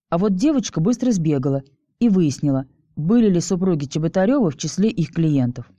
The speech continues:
Оказалось, что к ним за помощью обращалась Наталья Чеботарёва,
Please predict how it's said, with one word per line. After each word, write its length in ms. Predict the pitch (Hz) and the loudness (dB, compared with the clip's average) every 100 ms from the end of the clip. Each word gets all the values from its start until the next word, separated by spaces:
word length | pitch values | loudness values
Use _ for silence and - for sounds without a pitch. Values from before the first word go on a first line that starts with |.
| _ _ _ _ _ | _ _ _ _ _
Оказалось, 680 | 120 139 151 196 233 147 - _ _ | -6 -4 0 2 2 0 -8 _ _
что 220 | - 202 | -8 -6
к 60 | 196 | 2
ним 180 | 233 190 | 4 4
за 120 | 180 | 0
помощью 460 | 180 285 226 - 143 | 0 2 2 0 -2
обращалась 600 | 139 160 - 226 220 196 | 0 -2 0 0 2 0
Наталья 440 | 180 175 208 214 | 0 0 0 0
Чеботарёва, 720 | 208 190 202 208 185 127 110 | 0 -4 0 0 0 -2 -6